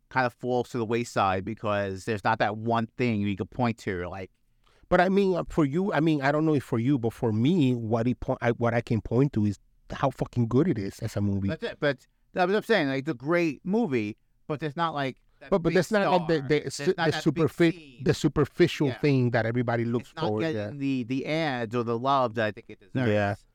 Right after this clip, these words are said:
Speaker 2: Um, it,
Speaker 1: Uh,
Speaker 2: which is too sad. Yeah,
Speaker 1: which
Speaker 2: you're
Speaker 1: is
Speaker 2: right.
Speaker 1: sad. But,
Speaker 2: Yeah.
Speaker 1: um, so, here at Two Friends in a Movie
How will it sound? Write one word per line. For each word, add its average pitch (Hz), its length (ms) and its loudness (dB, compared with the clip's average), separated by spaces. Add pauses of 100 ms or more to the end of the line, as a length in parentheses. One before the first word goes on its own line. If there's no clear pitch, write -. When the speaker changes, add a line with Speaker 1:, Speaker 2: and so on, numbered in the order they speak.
(260)
Speaker 2:
Um, 117 300 2
it, 147 100 -4
Speaker 1:
Uh, 139 60 -6
Speaker 2:
which 156 180 -2
is - 140 -2
too 202 160 0
sad. 220 340 -6
Yeah, 165 120 -2
Speaker 1:
which 170 160 -2
Speaker 2:
you're 190 100 0
Speaker 1:
is 165 60 -2
Speaker 2:
right. 110 220 -2
Speaker 1:
sad. 120 140 -14
But, 131 200 -2
Speaker 2:
Yeah. 127 200 0 (520)
Speaker 1:
um, 123 640 0 (880)
so, 160 420 4 (920)
here 147 540 2 (240)
at 139 160 0
Two 165 180 0
Friends 123 420 0
in 113 60 0
a 113 40 0
Movie 110 520 -2